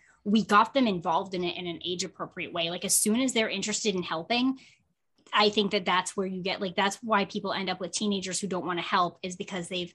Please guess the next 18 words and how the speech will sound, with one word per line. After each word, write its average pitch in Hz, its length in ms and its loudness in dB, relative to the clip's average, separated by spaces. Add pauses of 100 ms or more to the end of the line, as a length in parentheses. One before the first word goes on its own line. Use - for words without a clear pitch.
(300)
when 214 160 -2
they 214 120 4
showed 214 260 6
the 202 80 -2
interest 202 460 -4
and 196 100 -8
they 190 100 -6
were 180 100 -10
told, 202 200 -4
"Oh, 208 80 2
no, 190 140 0
no, 185 120 0
no, 180 180 0
you're 175 160 -4
too - 160 -10
young 160 240 -4
for - 180 -14
that." - 300 -6